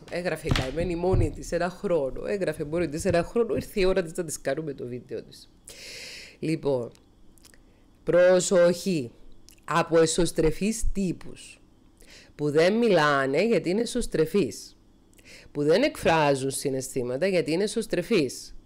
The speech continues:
Που λειτουργούν συναισθηματικά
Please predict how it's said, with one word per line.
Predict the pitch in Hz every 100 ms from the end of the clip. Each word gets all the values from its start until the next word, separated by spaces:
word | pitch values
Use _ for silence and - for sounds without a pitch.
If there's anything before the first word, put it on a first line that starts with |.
| _ _ _ - - - - - _
Που | - 160 160
λειτουργούν | 160 170 180 165 160 151 143 160 190 330 349 - _ - - _
συναισθηματικά | - - 180 151 - - 139 131 135 151 135 156 330